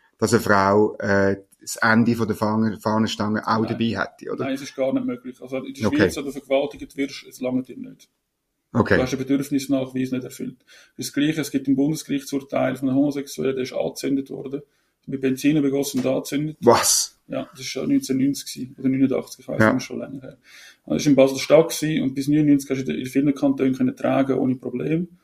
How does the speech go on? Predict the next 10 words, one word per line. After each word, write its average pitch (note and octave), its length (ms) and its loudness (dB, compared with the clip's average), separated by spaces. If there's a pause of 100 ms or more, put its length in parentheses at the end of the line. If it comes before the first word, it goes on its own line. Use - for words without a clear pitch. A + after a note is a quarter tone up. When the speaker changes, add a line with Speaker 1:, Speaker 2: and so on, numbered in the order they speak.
(440)
Speaker 2:
Ähm, B2+ 600 2 (420)
verdeckt C3+ 420 2
und - 60 -16
sogar - 260 0
offen. D3+ 360 -2 (320)
Aber C3 220 -2
er C3+ 100 4
hat C#3 200 6
dann, C3+ 180 6
äh, C#3 240 -4